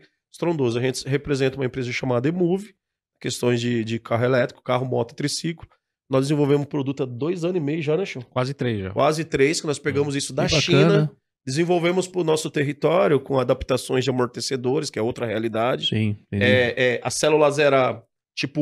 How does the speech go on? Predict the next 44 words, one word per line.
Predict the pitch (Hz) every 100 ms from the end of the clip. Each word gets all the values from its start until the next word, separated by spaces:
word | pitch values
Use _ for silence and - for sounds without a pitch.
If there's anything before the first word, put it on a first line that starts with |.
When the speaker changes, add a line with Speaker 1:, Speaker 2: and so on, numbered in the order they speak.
| 139
Speaker 1:
oito | 156 160 139
células, | - 147 139 131
colocamos | 147 139 139 139
quarenta | 151 156 170
e | 170
oito, | 151 185 -
quarenta | 147 131 131 131
a | 165
mais, | 156 160 180 - _ _ _
aumentar | 135 135 143 139
a | 135
autonomia, | 135 165 196 202 185 190
aumentar | 156 139 135 -
a |
torque, | - 160 180 180 147
aumentar | - -
tudo | 123 147 151
mais. | 151 160 185 185 - _ _ -
E |
esse | 190 -
projeto | 214 175 190 196
está | - 233
pronto, | - 208 196 196 - - _ 117
já | 131
está | 131 143
sendo | 147 147
testado | 139 147 - 143 -
pelo | - 156
iFood. | 165 160 180 202 208 _ _ _ _ -
E | 175
na | 220
América | 214 214 214 214
Latina | 202 196 185 196 208
nós | 202 202
somos | 196 190 185
o |
representante | 175 - 175 165 165 160 156 165
de | 170
todo | 151 170 170
o |
pós-venda | 160 180 165 147 160 170
de | 160
tudo | 160 180 190
isso. | 147 - -